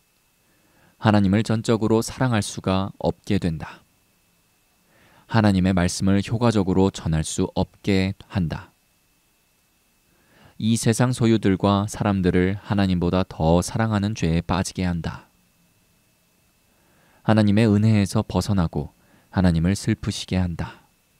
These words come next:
우리의 은사와 재능을 사용하지 못함으로 하나님을 전심으로 섬길 수 없게 된다.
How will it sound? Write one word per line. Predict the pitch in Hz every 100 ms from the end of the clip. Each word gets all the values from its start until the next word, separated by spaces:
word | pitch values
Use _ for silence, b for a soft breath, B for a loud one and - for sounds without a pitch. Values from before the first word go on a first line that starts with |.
| _ _ _ _ _ _ _ _ _ _ _ _ _ b b b b b b b
우리의 | 104 113 120
은사와 | 123 110 110 113 101 104
재능을 | - 92 87 85 90
사용하지 | 92 107 95 87 98
못함으로 | 87 90 - 92 90 80 123 _ b b b
하나님을 | b 101 92 85 95
전심으로 | 104 98 98 98 104 101
섬길 | 104 - 123 107
수 | - 110 107
없게 | 90 - -
된다. | 110 92 76 71